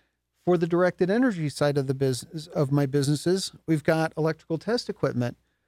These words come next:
We've got power supplies. We've got, uh, electronic testing and work area. Um, we've got test ovens. Um, I've got a, uh,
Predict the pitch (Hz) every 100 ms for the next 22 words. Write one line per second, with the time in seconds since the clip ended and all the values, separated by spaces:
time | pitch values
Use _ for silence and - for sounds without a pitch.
0 | _ 151 135 165 156 156 156 - 180 208
1 | 247 165 - 131 127 127 147 139 156 156
2 | - _ 151 143 139 131 147 151 - 170
3 | 165 - - 190 - 190 170 165 233 -
4 | 156 127 127 135 - _ _ _ _ _
5 | _ - 143 135 143 143 139 - 156 165
6 | 160 - 214 214 165 139 131 131 - -
7 | _ _ _ _ _ - 135 131 131 131
8 | 135 160 156 151 151 151 147 143